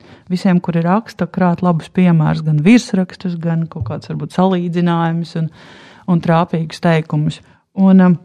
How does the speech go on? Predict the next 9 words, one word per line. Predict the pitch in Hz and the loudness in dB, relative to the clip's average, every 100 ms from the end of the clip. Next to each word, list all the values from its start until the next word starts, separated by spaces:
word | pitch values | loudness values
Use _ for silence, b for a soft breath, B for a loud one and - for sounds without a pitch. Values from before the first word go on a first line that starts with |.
| - | 2
vēl | 202 208 226 | 6 6 4
maģiskā | 208 190 - 165 156 | 2 -2 -6 -4 -4
formula | - 185 214 185 165 | 0 2 4 4 4
noteikti | 175 190 175 160 160 - 185 | 4 4 2 -4 -6 -4 -2
ir | 175 | 0
atcerēties | 180 - 196 156 165 160 | -2 -2 0 0 -2 -4
par, | - 170 | -4 0
nu, | 170 180 | 2 2
tādām | 175 170 160 | 0 2 2